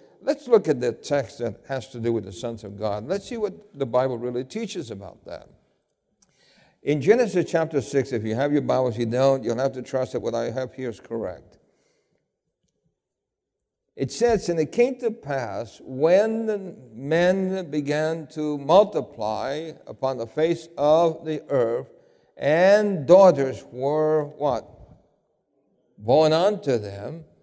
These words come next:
that the sons of God saw the daughters of men, that they were fair,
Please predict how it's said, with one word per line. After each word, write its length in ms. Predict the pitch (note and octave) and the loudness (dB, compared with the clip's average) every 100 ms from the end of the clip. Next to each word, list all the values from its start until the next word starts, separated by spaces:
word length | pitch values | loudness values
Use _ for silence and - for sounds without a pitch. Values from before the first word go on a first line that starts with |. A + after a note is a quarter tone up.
| _ _ _ _ - | _ _ _ _ 0
that 220 | C#3 C#3 | 2 2
the 100 | C#3+ | 0
sons 380 | - - - A3 | 2 2 2 0
of 240 | G#3+ D3 | -2 -2
God 500 | C3 B2+ C#3+ D#3+ A#2+ | -2 0 -2 -2 -8
saw 440 | - - D3+ E3 | -10 0 4 4
the 140 | F3 D#3 | 2 -2
daughters 440 | C3+ C#3 D3 D3 | 2 2 2 -2
of 160 | D#3 A#2 | -6 -8
men, 500 | G#2+ A2 G#2 D3 C3+ _ _ _ _ _ | -10 -10 -10 -12 -16 _ _ _ _ _
that 240 | A#2 A#2 | -4 0
they 120 | C#3 D#3+ | 0 2
were 360 | D3+ D3+ D3 | 2 2 0
fair, 680 | A#2+ - F#3+ D3+ C3+ C#3 | -4 -6 0 2 2 0